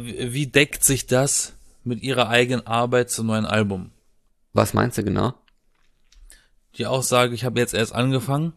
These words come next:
Speaker 1: und die Aussage, die du getätigt hast, "Im Alter wird die Musik besser." Und in ihrem neuen Album besteht sie ja selber drauf und der Hörer merkt das auch, dass sich vieles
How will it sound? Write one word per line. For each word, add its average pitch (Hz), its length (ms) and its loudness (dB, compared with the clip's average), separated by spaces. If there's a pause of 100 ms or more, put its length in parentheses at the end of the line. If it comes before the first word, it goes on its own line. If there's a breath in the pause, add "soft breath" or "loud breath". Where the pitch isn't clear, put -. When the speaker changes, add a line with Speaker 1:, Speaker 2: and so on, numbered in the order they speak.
(720)
Speaker 1:
und 127 320 -2
die 127 140 0
Aussage, 123 560 0
die 113 180 -10
du 135 120 -8
getätigt 127 420 -4
hast, 131 280 -2
"Im 117 160 -4
Alter 113 420 0
wird 110 120 -4 (240)
die 104 100 -10
Musik 110 360 -4
besser." 117 460 -2 (680 soft breath)
Und 110 260 0
in 113 120 0
ihrem 113 360 0
neuen 127 240 0
Album 120 480 -2
besteht 123 480 -6
sie 120 120 -4
ja 110 120 4
selber 127 280 2
drauf 110 560 -6 (140)
und 113 220 -6
der 110 180 -8
Hörer 113 280 -2
merkt 120 260 -2
das 120 160 -6
auch, 117 200 -14
dass 113 220 -6
sich 117 300 -6
vieles 139 720 -4